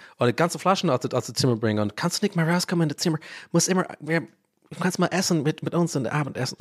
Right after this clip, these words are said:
<laughs> Gibt's immer auch mal Ärger, gerne mal. <laughs> Das war jetzt wirklich nur für meine Mutter ein kleiner Seitenhieb. Ähm, nein, I love you, Mom. Nee, und da, äh, ist halt, und das gibt's auch nicht mehr, ja. Äh, und je, je mehr ich drüber nachdenke, je mehr ich gerade drüber rede, fällt mir auf, das sind vielleicht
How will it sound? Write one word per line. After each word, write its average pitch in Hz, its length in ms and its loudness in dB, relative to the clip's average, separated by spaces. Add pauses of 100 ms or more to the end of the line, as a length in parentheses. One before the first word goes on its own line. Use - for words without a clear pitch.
(160)
<laughs> - 180 -8
Gibt's - 200 -4
immer 123 180 0
auch 123 100 2
mal 110 100 2
Ärger, 98 380 -2
gerne 95 200 -4
mal. 101 260 -4
<laughs> - 40 -6 (2250)
Das - 100 -10
war 104 80 4
jetzt 104 100 0
wirklich 104 220 -2
nur 107 200 2
für 107 100 -4
meine 104 240 2
Mutter 107 220 2
ein 101 100 0
kleiner 104 340 0 (340)
Seitenhieb. 110 680 -2
Ähm, 110 300 -2 (140)
nein, 104 240 0
I 104 80 2
love 117 160 4
you, 110 60 2
Mom. 98 220 0 (920)
Nee, 143 260 6
und 143 140 6
da, 156 220 10
äh, 156 300 8
ist 156 220 2
halt, 160 140 4
und 160 100 4
das 175 200 2
gibt's - 240 -6
auch 202 160 4
nicht 135 160 2
mehr, 90 240 -8 (160)
ja. 147 240 2 (440)
Äh, 143 280 4 (120)
und 151 320 2 (460)
je, 156 160 4
je 160 180 6
mehr 185 180 6
ich 190 80 0
drüber 151 180 2
nachdenke, 156 400 4
je 139 60 6
mehr 147 160 6
ich 151 100 0
gerade 143 180 4
drüber 131 280 2
rede, 160 180 4
fällt 139 220 2
mir 135 120 0
auf, 165 160 2
das - 200 0
sind 226 120 0
vielleicht 104 360 0